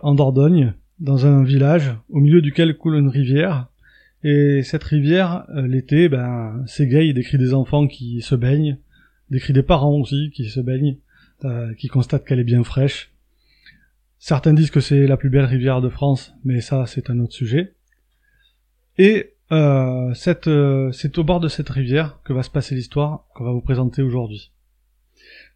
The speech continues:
Donc, on est en plein été, on est au mois d'août, le vingt août exactement.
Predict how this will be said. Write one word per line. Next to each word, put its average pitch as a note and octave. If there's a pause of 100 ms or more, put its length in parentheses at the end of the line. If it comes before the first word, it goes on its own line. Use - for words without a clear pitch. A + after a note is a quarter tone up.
(100)
Donc, F#3+
on E3
est D#3
en D3+
plein G3+
été, C#3 (360)
on D#3+
est F3+
au F3+
mois E3
d'août, - (480)
le C#3+
vingt E3
août D#3+
exactement. A#2+